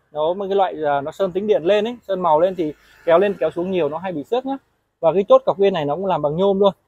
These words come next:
Và mở ra mở vào cực kỳ là nhẹ. Nói chung cái nhôm là nhẹ hết. Một cái yên Fortina, cái form khá đẹp. Và cọc yên này nó là cọc yên nhôm đúc, vít ốc dưới lên. Trông từ ngoài vào nhìn rất là đẹp nhá. Chất da con này cũng khá là tốt, được khoảng tầm tám điểm như em đánh giá.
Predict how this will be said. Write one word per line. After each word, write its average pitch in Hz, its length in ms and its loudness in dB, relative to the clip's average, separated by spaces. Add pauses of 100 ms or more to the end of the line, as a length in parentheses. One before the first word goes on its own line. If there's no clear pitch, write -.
(340)
Và 151 120 0
mở 147 220 2
ra 170 120 2
mở 147 140 -2
vào 135 220 -2
cực - 180 -14
kỳ 147 100 -8
là 139 100 -4
nhẹ. 160 220 -10 (260)
Nói 147 80 -12
chung 160 120 -10
cái 180 80 -4
nhôm 175 280 0
là 135 200 -10
nhẹ 147 180 -16
hết. 226 160 -4 (520)
Một 139 100 -8
cái 208 100 6
yên 196 80 6
Fortina, 185 520 2 (100)
cái 190 120 -4
form 180 220 2
khá 165 200 -2
đẹp. 165 140 -4 (220)
Và 139 200 -2
cọc 127 180 -10
yên 170 180 -2
này 147 120 -4
nó 135 140 -4
là 160 100 -4
cọc 135 180 -12
yên 156 100 -8
nhôm 160 180 -4
đúc, 226 140 2 (300)
vít 196 120 -2 (100)
ốc 185 200 -4
dưới 151 140 2
lên. 175 160 0 (500)
Trông 165 200 0
từ 151 120 -2
ngoài 139 220 -2
vào 135 140 -2
nhìn 139 160 -6
rất 190 120 -6
là 190 80 -2
đẹp 151 240 -6
nhá. 226 100 -8 (420)
Chất 202 140 -4
da 196 240 6
con 180 160 0
này 147 160 0
cũng 160 120 -4
khá 165 220 -4
là 185 80 -4
tốt, 226 240 2 (100)
được 147 140 -2
khoảng 131 140 -8
tầm 131 480 -6
tám 180 200 -6
điểm 196 140 4 (140)
như 165 140 -8
em 156 100 -4
đánh 147 160 -6
giá. 143 200 2